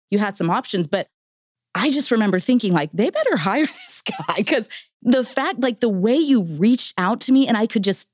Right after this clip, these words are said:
feel how much you were like, "Tell me about you as an entrepreneur there. What are your struggles? What are you doing?" And we just had this conversation. And I was like, it was just kinda like, who does that? You know, but the point of that is, like, you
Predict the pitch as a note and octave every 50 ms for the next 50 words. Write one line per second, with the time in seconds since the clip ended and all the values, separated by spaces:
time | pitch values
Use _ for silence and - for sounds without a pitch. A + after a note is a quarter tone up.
0 | _ - - G3 G#3 A3+ A3 A3+ G#3 A3+ G#3+ A3+ - G#3 G#3+ G3 F#3 F3+ E3 D#3
1 | - - - D#4 E4 E4 D#4 D4 C#4+ C#4 - G#3+ F#3 G3+ F#3 F3+ F3+ E3+ - _
2 | _ _ _ _ _ _ _ _ _ _ - G3 F3+ F3+ G3+ A#3 A#3 G#3+ G3+ F#3
3 | F#3+ F#3+ E3+ E3 E3 - - - - F#3+ G#3 B3 C#4+ D4+ D4 D4 B3 C#4 C4+ C4
4 | B3+ G3+ E3 D#3 D#3 C#3 D#3 - - - - C4 B3+ B3+ B3 B3+ B3+ A3+ G3+ F#3
5 | F3 E3 D3 D3+ D3+ D3+ - B3 C4 B3+ B3+ B3 B3 - F3+ F3 - F3+ F#3+ F#3+
6 | D#3+ F#3 F3+ - - F3+ F#3 F3+ E3+ - - G3 F3+ F3 C#3+ D#3+ - - - A#3+
7 | C4+ - G#3+ F3+ F3+ F3 E3+ F#3+ F3+ F3+ G3 D#3+ E3+ - _ _ _ _ _ -
8 | A#3+ C4+ B3 A#3 C4 - - B3+ C#4 C#4+ B3 G#3+ - - - D#4+ F#4+ - - C4
9 | D#4+ - - - - G3+ G#3+ A3 A#3 G#3 F3+ A#3 G#3+ - - _ _ _ _ _
10 | _ _ - - G#3 A#3 C4+ - - - A4 C5 C5+ A#4 E4+ G#3 G#3 F#3+ E3 E3
11 | F3 - - A#3+ A3 A#3 A#3 A3 G3 - G#3 G3 G3+ A#3 C4+ D4 D4+ D4+ D4 C4
12 | -